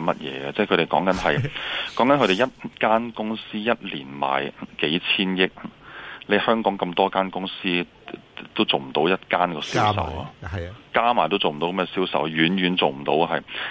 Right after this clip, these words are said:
Speaker 1: 係。咁同埋亦都嚟講就話你見到佢哋做嗰幾千億裏邊呢，係，係分咗好多城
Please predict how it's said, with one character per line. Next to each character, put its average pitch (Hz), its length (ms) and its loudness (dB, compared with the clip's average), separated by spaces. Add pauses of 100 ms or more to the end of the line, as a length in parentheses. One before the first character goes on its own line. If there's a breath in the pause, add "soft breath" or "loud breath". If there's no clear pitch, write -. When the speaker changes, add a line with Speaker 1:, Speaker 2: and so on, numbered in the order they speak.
Speaker 1:
係。 - 60 0
咁 131 60 0
同 135 100 2
埋 76 200 2 (380 loud breath)
亦 104 100 2
都 131 200 2
嚟 95 100 2
講 98 180 0
就 104 140 0
話 78 180 2
你 90 80 -4
見 104 240 -4
到 110 100 2
佢 95 140 -4
哋 80 280 -2
做 - 140 0 (140)
嗰 92 300 2
幾 80 140 0
千 98 220 -2
億 95 120 0 (300)
裏 78 200 0
邊 76 180 -6
呢， 87 220 2
係， 71 220 -2 (460 loud breath)
係 98 100 0
分 107 160 0
咗 104 80 2
好 78 240 -2
多 92 180 2
城 76 140 -6